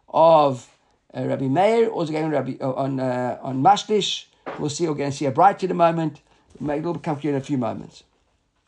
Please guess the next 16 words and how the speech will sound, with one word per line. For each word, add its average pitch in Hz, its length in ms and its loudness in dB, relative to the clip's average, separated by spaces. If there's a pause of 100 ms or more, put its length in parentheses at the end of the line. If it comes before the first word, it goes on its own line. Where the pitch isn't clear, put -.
(760)
Rashi 220 280 -2
the 143 80 4
Gemara 151 200 2
Farishla. 131 340 -8 (1600)
So - 160 -8
now 196 240 6
the 190 60 0
Gemara 196 120 0
is 185 120 -6
like 151 180 0
this. - 280 -18 (680)
Tana 202 240 6
Rabbanan, 165 720 2 (100)
Hamashlish 165 600 2
Maot 147 260 2
Lechatano. 170 1080 -4